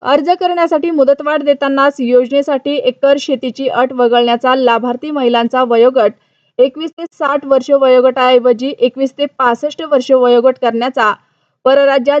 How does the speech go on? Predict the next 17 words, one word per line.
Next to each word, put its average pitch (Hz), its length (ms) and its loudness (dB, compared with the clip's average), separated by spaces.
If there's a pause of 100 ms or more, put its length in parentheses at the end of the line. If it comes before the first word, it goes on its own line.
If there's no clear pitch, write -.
(100)
जन्म 247 260 0
झालेल्या 294 400 0
महिलांनी 294 560 0
महाराष्ट्रातील 302 840 -2 (100)
अधिवास 269 520 -2
असणाऱ्या 262 420 -2
पुरुषाबरोबर 262 760 2
विवाह 247 400 -2
केला 269 300 0
असेल, 240 360 0
तर 233 240 0 (480)
अशा 285 280 -2
बाबतीत 302 400 -6
त्यांच्या 262 480 -2
पतीचा 247 460 -2 (140)
जन्म 269 240 0
दाखला, 247 440 0